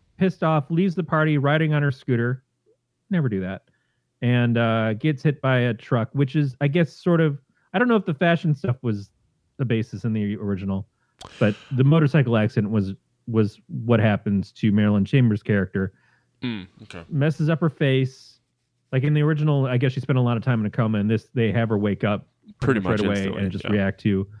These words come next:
Speaker 1: the damage of her face and stuff like that. And it's, it's a good visual.
Speaker 2: Uh, yeah, there was one scene where it flopped sides of her face.
Speaker 1: Uh-huh.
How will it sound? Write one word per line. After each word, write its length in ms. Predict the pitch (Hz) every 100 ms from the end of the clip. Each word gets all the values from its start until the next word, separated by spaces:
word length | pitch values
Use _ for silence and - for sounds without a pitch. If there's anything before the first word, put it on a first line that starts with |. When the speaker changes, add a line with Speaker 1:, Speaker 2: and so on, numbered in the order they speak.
| _ _
Speaker 1:
the 80 | 110
damage 360 | 95 104 104
of 100 | 101
her 40 | 92
face 340 | 92 95 87
and 100 | 104
stuff 140 | 90 95
like 100 | 90
that. 100 | 98
And 100 | 98
it's, 140 | 107 -
it's 140 | 196
a 40 |
good 380 | 190 123 139 131
visual. 500 | 110 101 104 95 95 _ _ _ _ _ _ _
Speaker 2:
Uh, 500 | 139 147 151 127 123 - - - - _
yeah, 280 | 123 131 127
there 140 | 127
was 180 | 151 139
one 240 | 113 117 123
scene 380 | - 135 127
where 340 | 113 95 90 90 -
it 180 | 92 -
flopped 440 | - 85 85 -
sides 280 | - 90 85
of 60 | 82
her 100 | 78
face. 360 | - 87 127 - _ _ _ _ _ -
Speaker 1:
Uh-huh. 280 | 123 123